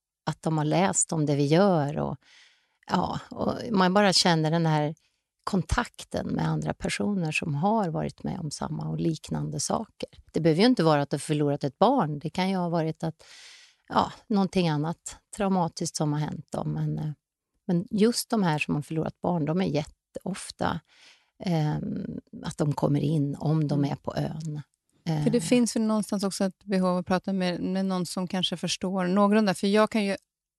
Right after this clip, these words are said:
Speaker 2: eh, för mitt liv aldrig förstå hur man ens orkar ta sig upp ur sängen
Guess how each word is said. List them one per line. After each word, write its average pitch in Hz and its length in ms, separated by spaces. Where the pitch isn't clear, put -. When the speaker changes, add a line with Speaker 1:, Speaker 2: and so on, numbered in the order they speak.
Speaker 2:
eh, - 140
för 196 120
mitt 185 140
liv 190 200
aldrig 165 400
förstå 180 280
hur 165 100
man 165 180
ens 156 180
orkar 175 420
ta 165 160
sig 160 160
upp 156 160
ur 180 40
sängen 175 600